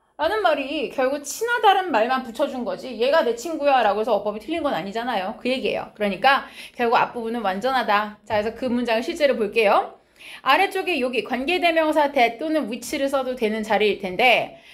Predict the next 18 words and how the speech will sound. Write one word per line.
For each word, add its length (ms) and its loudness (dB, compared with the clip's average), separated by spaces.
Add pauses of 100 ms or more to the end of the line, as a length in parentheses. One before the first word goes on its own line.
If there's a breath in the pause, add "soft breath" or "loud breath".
(140 loud breath)
문장을 460 0
보면 640 -2 (280 soft breath)
"그가 420 2
나에게 640 4
말해주었다"라는 1400 2
얘기예요. 440 -4 (260 soft breath)
근데 200 -2
걔가 260 2
나에게 420 4
뭘 340 -2
말해줬어? 800 -2 (380 loud breath)
무슨 580 -2
이유를 640 4
말했단 460 4
말이야. 360 -4 (1160)
근데 260 2
그 140 4
이유를 840 0